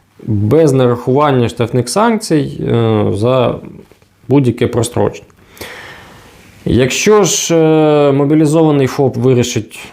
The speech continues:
звільнити своїх працівників, він зможе це зробити з власної ініціативи на підставі пункту десять частини першої статті сорок, е, Кодексу законів про працю.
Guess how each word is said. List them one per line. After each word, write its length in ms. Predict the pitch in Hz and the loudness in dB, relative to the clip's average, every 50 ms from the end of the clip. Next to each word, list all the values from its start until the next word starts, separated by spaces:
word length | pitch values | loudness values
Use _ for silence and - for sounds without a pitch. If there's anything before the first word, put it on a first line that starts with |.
| - - 110 | -12 -8 -4
звільнити 680 | 104 113 131 131 123 120 117 117 151 175 214 254 269 | -2 0 2 2 2 2 0 0 2 2 2 2 0
своїх 340 | 254 - - 247 240 226 240 | -2 -4 0 2 2 2 2
працівників, 960 | - 226 220 226 - 220 214 220 208 214 - 214 214 214 208 190 - - 143 | 0 -2 -2 0 0 0 2 2 0 0 0 0 2 2 2 -2 -6 -4 -2
він 360 | 135 123 127 180 220 208 180 | 0 2 4 4 4 4 4
зможе 360 | 139 143 151 180 185 170 160 | 4 4 4 4 4 4 2
це 160 | 160 - 160 | 2 2 2
зробити 640 | 139 123 117 117 107 143 170 175 175 - 135 123 113 | 4 4 2 2 2 2 0 0 2 0 2 2 2
з 80 | 104 101 | 2 2
власної 760 | 117 127 135 127 - - 123 113 110 110 107 - - - - - - | 0 2 2 0 0 -2 -2 0 2 2 0 0 -2 -6 -12 -6 -2
ініціативи 680 | 117 127 135 131 - 170 170 - 277 269 240 214 165 | 0 0 0 2 0 -2 0 2 2 4 4 4 4
на 140 | 139 131 117 | 4 2 0
підставі 460 | 117 - - - 175 170 160 139 120 | -2 -6 -4 -2 0 2 4 2 2
пункту 360 | - - 156 151 135 - 127 | 2 0 0 0 2 0 0
десять 520 | 120 156 226 247 240 - 190 175 175 - - _ - | 2 2 2 2 2 0 -2 -4 -4 -8 -20 _ -20
частини 440 | - - - - - 135 120 113 104 | -18 -16 -8 -2 0 2 2 2 0
першої 480 | - - 208 220 208 - - 147 131 | 0 0 2 2 2 2 2 0 0
статті 400 | - - - - - - 147 135 | 0 -2 -6 -6 -4 0 -2 -2
сорок, 500 | 127 - - 202 196 175 147 - - - - | 0 0 0 2 4 2 2 0 -4 -14 -14
е, 880 | - - 64 60 60 60 58 58 58 58 58 57 55 - - - - 123 | -10 -6 -4 -4 -4 -2 -4 -4 -4 -4 -4 -4 -4 -4 -4 -6 -6 -2
Кодексу 320 | - 190 180 160 117 117 107 | 0 2 2 2 0 0 -2
законів 380 | 104 101 - 135 143 139 117 | -2 -2 0 0 0 0 0
про 140 | - - 107 | -2 -4 -6
працю. 360 | - 107 101 104 - - - | -4 -2 -4 -4 -4 -8 -16